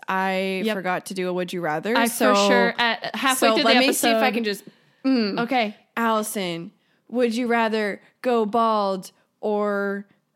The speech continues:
Speaker 1: uh, or have hair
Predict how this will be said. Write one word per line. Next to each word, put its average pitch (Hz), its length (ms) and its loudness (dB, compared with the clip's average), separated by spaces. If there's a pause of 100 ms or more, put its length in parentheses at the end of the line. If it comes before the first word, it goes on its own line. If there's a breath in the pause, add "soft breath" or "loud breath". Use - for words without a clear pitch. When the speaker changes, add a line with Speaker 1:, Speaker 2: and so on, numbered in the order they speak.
(560)
Speaker 1:
uh, 202 560 0 (400)
or 196 560 -4 (640)
have 190 380 -8
hair 190 640 -4